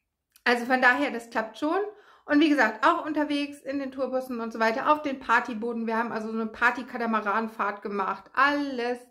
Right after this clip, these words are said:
easy locker, als würde es Corona nicht geben. Und es tat so, so gut. Ja, ich bin auch schon wieder beschimpft worden. Ich habe dazu bei TikTok was gemacht. Da kamen natürlich auch schon wieder, ähm,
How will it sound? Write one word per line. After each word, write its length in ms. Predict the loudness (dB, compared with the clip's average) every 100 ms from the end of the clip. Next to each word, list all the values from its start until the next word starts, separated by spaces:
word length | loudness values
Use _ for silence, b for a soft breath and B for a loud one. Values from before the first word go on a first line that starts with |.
| -12
easy 280 | -10 -6 -6
locker, 340 | -6 -4 -6
als 280 | -6 -8 -6
würde 200 | -4 -4
es 180 | -8 -10
Corona 420 | -8 -4 -4 -4
nicht 220 | -6 -10
geben. 260 | -4 -4 -4
Und 120 | -10
es 120 | -14
tat 280 | -8 -8 -8
so, 420 | -18 -4 -2 -2 -2
so 220 | -4 -4
gut. 320 | -6 -8 -10 B B B
Ja, 140 | 8 8 6
ich 60 | 0
bin 140 | -2
auch 120 | -2
schon 140 | -2 -6
wieder 160 | -6
beschimpft 400 | -6 -4 -4 -2
worden. 200 | 0 0
Ich 80 | -2
habe 100 | -8
dazu 200 | -10 -6
bei 100 | -6
TikTok 420 | -4 -4 -2 -4
was 160 | -4 -6
gemacht. 280 | -2 -2 -2
Da 80 |
kamen 240 | -2 -2 0
natürlich 380 | -2 -2 -2 -2
auch 120 | -6
schon 160 | -10
wieder, 340 | -6 -2 -2 -4
ähm, 280 | -6 -8